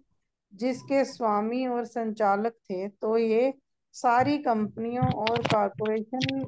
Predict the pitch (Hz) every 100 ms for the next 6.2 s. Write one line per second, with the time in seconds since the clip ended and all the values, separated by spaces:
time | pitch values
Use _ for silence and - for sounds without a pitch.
0 | - 214 202 196 202 208 202 160 - _
1 | _ _ _ _ 226 220 240 254 254 247
2 | 247 240 - 262 285 262 262 240 208 -
3 | 240 233 240 226 208 202 226 226 202 202
4 | - _ 185 196 208 208 220 226 226 220
5 | 220 240 233 226 247 240 214 190 - 208
6 | 190 247